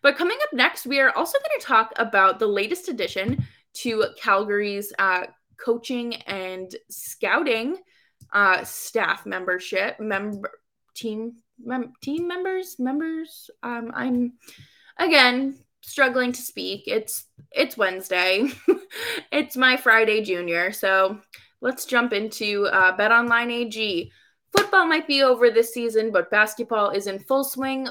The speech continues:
for both pro and college hoops. From all the latest odds, totals, player performance props, to where the next fired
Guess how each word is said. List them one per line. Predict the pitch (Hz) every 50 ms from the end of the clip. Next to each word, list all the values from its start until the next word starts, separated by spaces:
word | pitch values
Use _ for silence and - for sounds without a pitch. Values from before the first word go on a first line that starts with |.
| - -
for | - 208 202 196
both | 196 196 190 190 190 - _
pro | - - 247 254 254 247
and | - 220 214 208
college | - 214 196 190 190 196 190 - -
hoops. | - 302 359 392 381 - - - - - - - - - - _
From | - 285 254 - -
all | - 254 285 302
the | 311 320
latest | 311 294 294 285 254 277 277 - - - - -
odds, | 220 226 233 240 247 247 233 220 - - - -
totals, | - - - - - 247 220 226 220 208 214 214 220 214 - _ _
player | - 226 220 226 226
performance | 220 240 226 - 233 220 214 202 202 -
props, | - - 214 214 208 - - - -
to | - 247 240
where | 220 247 277 294 302 294
the | 277 269
next | 269 285 330 359 349 349 - - - _
fired | - 269 269 277 269 247 247